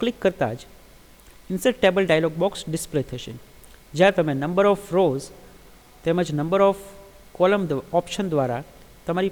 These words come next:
જરૂરિયાત મુજબનું ટેબલ ક્રિએટ કરી શકો. દાખલા તરીકે number of columns equal to five, number of rows equal to two. તો ઓકે બટન ઉપર ક્લિક કરતાં જ પાંચ કોલમ અને બે રો સાથેનું ટેબલ છે ઇન્સર્ટ થયેલું જોવા મળશે.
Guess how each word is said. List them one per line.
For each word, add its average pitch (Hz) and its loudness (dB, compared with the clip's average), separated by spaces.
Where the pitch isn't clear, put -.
જરૂરિયાત 202 2
મુજબનું 151 -2
ટેબલ 151 -2
ક્રિએટ 147 -2
કરી 175 0
શકો. 123 -10
દાખલા 151 -2
તરીકે 139 -2
number 170 0
of 180 -4
columns 180 4
equal 156 -2
to 165 -4
five, 151 4
number 156 0
of 175 -4
rows 170 2
equal 156 -4
to 170 -4
two. 160 0
તો - -10
ઓકે 156 -4
બટન 208 -2
ઉપર 190 -4
ક્લિક 208 -4
કરતાં 135 -2
જ - -
પાંચ 208 0
કોલમ 151 2
અને 165 -2
બે 196 6
રો 175 2
સાથેનું 156 -2
ટેબલ 151 -2
છે 175 -4
ઇન્સર્ટ 156 -4
થયેલું 135 -2
જોવા 120 -4
મળશે. 110 -10